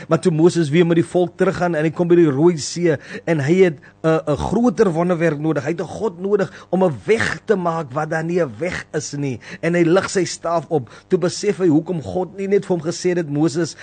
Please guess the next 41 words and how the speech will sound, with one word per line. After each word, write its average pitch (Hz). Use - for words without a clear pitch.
ek -
is, -
uh, 139
jou 139
genesing" 147
nie. 117
Want 175
as 190
God 196
vir 214
ons 202
sê 196
net 180
hy 165
is 165
genesing, 175
dan 151
dink 208
ons 202
God 208
is 143
net 196
in 185
staat 202
om 190
te 180
genees. 190
Maar 185
hy 185
is 165
meer 196
as 160
genesing. 143
Want 156
toe 175
Moses 160
voor 165
die 156
Rooi 147
See 151
staan 127